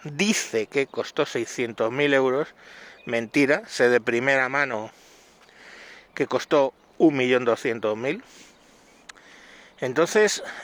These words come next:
em, un millón doscientos mil. ¿Cuánto cuesta un piso en Vallecas? Bueno, pues mi amiga que vive en Vallecas, una amiga mía,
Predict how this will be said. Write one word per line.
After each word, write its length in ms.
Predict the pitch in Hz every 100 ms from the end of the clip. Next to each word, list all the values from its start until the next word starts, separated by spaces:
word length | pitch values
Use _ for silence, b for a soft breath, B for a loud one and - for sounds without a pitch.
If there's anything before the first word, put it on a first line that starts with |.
| B - -
em, 920 | 143 135 127 123 117 110 107 104 107 B B B B B B _ _ _ _ b b b b b b b b b b b b _ _ _ _ _ -
un 140 | 160
millón 260 | 175 175 170
doscientos 480 | 156 - 143 131 113
mil. 240 | 107 95 - B B B B B -
¿Cuánto 300 | 147 160 170
cuesta 420 | 170 - 175 170
un 260 | 160 147 147
piso 460 | 165 160 185 175 - B B B B B B _
en 300 | 143 170 196 - -
Vallecas? 720 | 139 123 120 - 101 - -
Bueno, 260 | 131 127 165
pues 300 | 147 123 120
mi 180 | 117 120
amiga 380 | 123 143 180
que 120 | 180 123
vive 280 | 127 127
en 140 | 123 120
Vallecas, 420 | 120 143 165 165
una 160 | 147 127
amiga 200 | 131 143
mía, 300 | 180 208